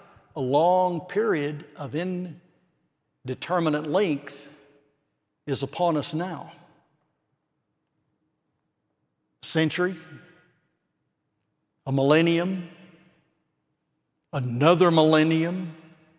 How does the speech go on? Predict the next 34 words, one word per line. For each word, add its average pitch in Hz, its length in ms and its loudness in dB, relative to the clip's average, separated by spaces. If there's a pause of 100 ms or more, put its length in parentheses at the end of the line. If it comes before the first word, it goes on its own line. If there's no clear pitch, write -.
(1600)
and 127 140 -4
a 110 40 -6
few 147 220 -2
years. - 600 -8 (580)
That's - 140 -8
a 156 40 -2
long 131 300 0
time. 160 320 -16 (1900)
The 139 60 -8
Bible 135 280 2
speaks - 340 -6
of 131 80 -8
a 135 40 -10
time 156 480 -2
and 156 80 0
a 135 40 -4
time 165 360 0
and 147 100 -2
a - 20 -2
half 165 260 -2
of 151 100 -6
a 147 40 -4
time. 175 500 -6 (340)
<laughs> 220 120 -6 (300)
Well, 170 160 0
we're 180 340 2
in 185 260 2
that 175 200 0 (840)
period 208 240 4
of 220 80 -2
time, 240 380 -4
it 147 80 -8
looks 139 260 -6
like, 139 240 -10